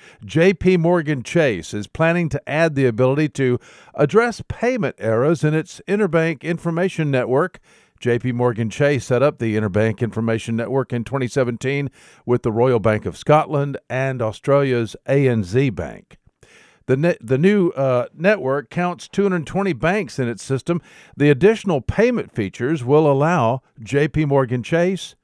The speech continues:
A N Z, and the Royal Bank of Scotland to quickly address and correct payments that contain errors or compliance problems. The Interbank Information Network is set up on Quorum,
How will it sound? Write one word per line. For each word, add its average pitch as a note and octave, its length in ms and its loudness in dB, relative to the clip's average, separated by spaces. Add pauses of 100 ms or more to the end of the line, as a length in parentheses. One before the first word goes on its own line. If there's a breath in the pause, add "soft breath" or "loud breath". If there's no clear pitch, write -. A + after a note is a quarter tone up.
(200)
A C3 220 2
N A#2+ 180 0
Z, E3+ 460 2 (240 soft breath)
and F2+ 160 -8
the E2 60 -6
Royal C3+ 260 2
Bank C#3 240 0
of G#2+ 100 -6
Scotland G#2+ 520 -2 (220 soft breath)
to C#3 120 -4
quickly B2+ 420 -2
address C#3 500 0
and G#2 140 -6
correct D3 360 -2
payments D#3+ 440 -2 (260 soft breath)
that A#2+ 200 -2
contain B2+ 500 -4
errors B2+ 540 0
or C3+ 240 0
compliance B2 580 -6
problems. A2+ 840 -6 (520 soft breath)
The G#2 200 2
Interbank C3 400 2
Information B2+ 580 -2
Network B2+ 560 -4 (240)
is F#2 160 -10
set C3 180 0
up B2+ 200 -2
on G2+ 160 -4
Quorum, A2 580 -2